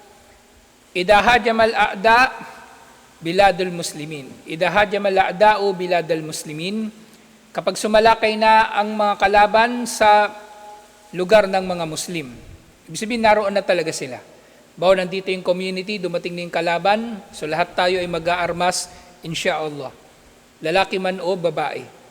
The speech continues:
bata man o matanda. Katulad ng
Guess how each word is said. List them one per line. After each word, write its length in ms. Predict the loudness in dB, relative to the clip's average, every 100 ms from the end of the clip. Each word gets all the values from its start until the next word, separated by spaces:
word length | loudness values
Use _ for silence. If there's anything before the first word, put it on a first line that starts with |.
| _ _ _
bata 400 | -8 -4 0 0
man 160 | 0 -2
o 80 | -6
matanda. 480 | -6 -8 -6 -10 -12 -18 _ _ _ -14
Katulad 400 | -8 -2 2 2
ng 560 | 2 -4 -4 -8 -12